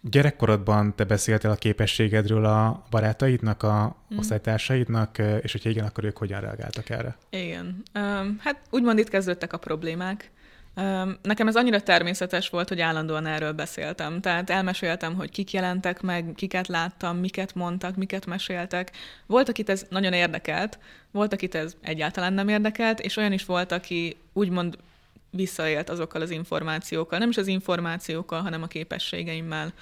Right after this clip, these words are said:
Speaker 2: Volt olyan, hogy édesanyámnak hazudtak az osztálytársaim olyan dolgokat, hogy ezt meg ezt mondtam, ami mondjuk ilyen szellemvilággal kapcsolatos. És mondjuk anyukám tudja azért, hogy hogy gondolkozom, és, és egyből levágta, hogy kamu, de hogy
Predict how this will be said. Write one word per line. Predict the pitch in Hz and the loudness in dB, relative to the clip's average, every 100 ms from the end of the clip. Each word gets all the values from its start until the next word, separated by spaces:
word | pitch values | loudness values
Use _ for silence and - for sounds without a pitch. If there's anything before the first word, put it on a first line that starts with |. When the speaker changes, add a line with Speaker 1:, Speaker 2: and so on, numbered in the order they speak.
| - - - _ - | -20 -20 -20 _ -4
Speaker 2:
Volt | 196 196 202 | 0 2 2
olyan, | 196 190 | 2 2
hogy | 202 180 185 - - _ - - - - | 2 0 -2 -14 -20 _ -20 -20 -18 -4
édesanyámnak | 196 185 185 180 170 175 170 | 0 2 2 2 0 0 -4
hazudtak | - 175 170 170 | -4 -6 -6 -6
az | 175 | -4
osztálytársaim | 165 175 175 180 175 - 175 | -4 -4 -6 -4 -4 -4 -4
olyan | 170 165 | -6 -4
dolgokat, | 165 165 175 175 | -2 -2 -4 -6
hogy | - 165 | -2 -2
ezt | - 180 | -2 -4
meg | - 156 | -4 -4
ezt | 156 - | -6 -6
mondtam, | 151 165 151 151 175 - - _ - | -8 -6 -6 -6 -8 -14 -20 _ -8
ami | 185 170 | -2 0
mondjuk | 170 165 165 | -2 -4 -4
ilyen | 165 | -6
szellemvilággal | 170 160 156 156 151 170 170 | -4 -4 -2 -2 -4 -4 -6
kapcsolatos. | - - - - - - | -6 -8 -8 -6 -6 -6
És | 165 | -4
mondjuk | 180 180 | -2 0
anyukám | 185 185 180 180 | 2 0 0 -2
tudja | 185 175 165 170 190 | -2 -4 -2 -4 -4
azért, | 180 175 175 | -4 -4 -4
hogy | 175 | -4
hogy | 185 | -2
gondolkozom, | 170 175 165 165 175 175 165 | 0 -2 -2 -2 -4 -2 -4
és, | 175 - | -6 -6
és | - 185 | -6 0
egyből | 175 190 | 2 2
levágta, | 180 170 160 - | 2 0 -2 -2
hogy | 175 160 | -4 -4
kamu, | - 160 165 - - - - | -6 -4 -4 -6 -16 -20 -12
de | - 180 | -2 0
hogy | 185 175 170 | 2 0 -2